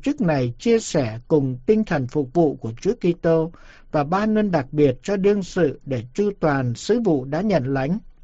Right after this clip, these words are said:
Việc, ừ, phục vụ của phó tế trước tiên là trợ giúp Đức Giám mục và Linh mục trong các buổi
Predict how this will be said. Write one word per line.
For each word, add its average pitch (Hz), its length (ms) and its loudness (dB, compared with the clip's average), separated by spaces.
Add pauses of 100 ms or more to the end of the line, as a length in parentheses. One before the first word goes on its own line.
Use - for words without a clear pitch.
(1040)
Việc, 175 280 4
ừ, 165 80 -2 (220)
phục 170 200 -2
vụ 160 260 4
của 123 200 -6
phó 160 220 -2
tế 170 460 4
trước 311 160 -2 (100)
tiên 202 240 4
là 143 240 0
trợ 135 240 0
giúp 190 200 -4
Đức 247 180 0
Giám 202 240 0
mục 156 180 2 (160)
và 131 120 -4
Linh 180 260 0
mục 147 200 2 (380)
trong 202 180 0
các 269 180 -2
buổi 143 180 2